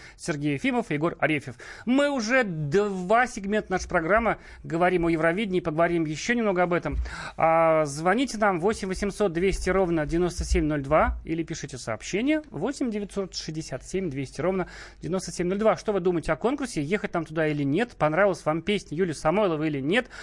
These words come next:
А что вы думаете о том, что она на английском языке опять, а не на русском? И даже пишут её в основном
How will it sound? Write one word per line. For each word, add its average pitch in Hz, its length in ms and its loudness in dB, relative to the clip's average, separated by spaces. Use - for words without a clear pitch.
А 151 100 -6
что 233 160 0
вы 226 60 4
думаете 208 320 0
о 208 40 4
том, 226 180 -2
что - 160 0
она 202 340 4
на 139 280 2
английском 254 420 -2
языке 226 300 2
опять, 208 520 0
а 160 120 0
не 165 80 0
на 175 80 4
русском? 240 480 0
И 175 60 -6
даже 147 260 -2
пишут 330 420 -2
её 226 160 2
в 190 60 -4
основном 202 540 0